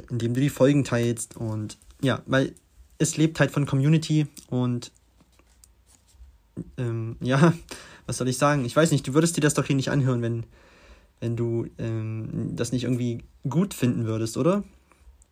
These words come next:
Ich kann mir schon vorstellen, dass, dass es ein, zwei gibt, die einfach nur hören wollen, was ich hier, äh, von mir gebe, ne? Ähm, wie gesagt,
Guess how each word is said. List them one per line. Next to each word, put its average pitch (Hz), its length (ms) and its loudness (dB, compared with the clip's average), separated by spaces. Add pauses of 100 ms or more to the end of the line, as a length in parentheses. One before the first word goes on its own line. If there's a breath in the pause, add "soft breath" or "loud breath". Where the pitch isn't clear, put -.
(280)
Ich - 200 -6
kann 127 140 0
mir 127 80 2
schon 123 120 -2
vorstellen, 113 320 -2
dass, 104 200 -6
dass 110 160 -4
es 92 100 -6
ein, 104 140 -4
zwei 104 200 -4
gibt, 107 220 -8
die 107 80 -6
einfach 98 240 -6
nur 104 200 -6
hören 107 240 -4
wollen, 101 180 -6
was 101 140 -10
ich 104 100 -10
hier, 101 260 -8 (1160 soft breath)
äh, 101 260 -6
von 143 260 0
mir 135 340 4
gebe, 123 560 2 (300)
ne? 113 300 -4 (400)
Ähm, 107 340 -6
wie 117 140 -8
gesagt, 113 460 -2